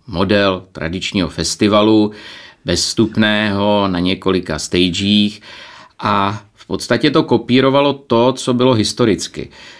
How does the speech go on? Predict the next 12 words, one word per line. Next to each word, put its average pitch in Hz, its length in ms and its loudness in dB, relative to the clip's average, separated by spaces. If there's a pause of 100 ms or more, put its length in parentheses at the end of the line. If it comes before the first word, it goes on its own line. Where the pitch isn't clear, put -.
(200)
Eh, 80 460 -2
historicky 143 560 0
dočasná 131 960 0 (800)
má 107 400 2
staletou 110 560 0
tradici, 87 500 -2
tak 90 240 -6
jako 107 220 -2
staletá 101 540 0
tradice 107 440 0
pěstování 110 680 0
chmele. 95 440 -2